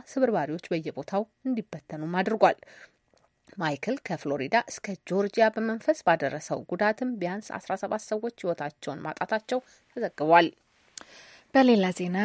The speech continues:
Speaker 2: ሰሜንና ደቡብ ኮሪያ ዛሬ ከባድ ምሽግ ባለው አካባቢ ከወታደራዊ ኃይል ነጻ በሆነው ቀጠና ላይ የከፍተኛ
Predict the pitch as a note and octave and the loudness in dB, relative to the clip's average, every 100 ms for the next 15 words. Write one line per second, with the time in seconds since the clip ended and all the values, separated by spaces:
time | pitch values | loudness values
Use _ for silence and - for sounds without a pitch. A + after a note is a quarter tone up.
0 | A3 - F#3 F3+ F3+ F3+ G3 G3+ G3 F3 | 0 2 0 0 -2 0 0 0 0 -4
1 | E3+ - F3 F3+ G#3 G#3+ G#3 G3+ G#3+ - | -6 -6 -4 0 2 2 2 2 0 -2
2 | G3 - F#3+ F3+ F3+ F3 - F3+ E3 E3+ | -4 -2 -4 -4 -4 -4 -4 -6 -8 -8
3 | D#3+ D#3 E3 F3 G#3+ - F3+ E3+ G3 C4 | -8 -8 -8 -8 -10 -8 -8 -4 0 0
4 | - F#3 E3+ F3+ E3+ G3 G3 G3 G3+ - | 0 -6 -6 -8 -4 -2 0 0 -2 -4
5 | G3+ G3 F#3 G3 G3 - F#3 F3+ F3 E3 | -4 -2 -2 -2 0 0 -2 -6 -8 -10
6 | D3+ - - F3+ D#3+ F#3+ G#3 G3 - F#3+ | -8 -8 -6 -8 -4 -2 -2 -2 -4 -6
7 | - F3+ | -4 -6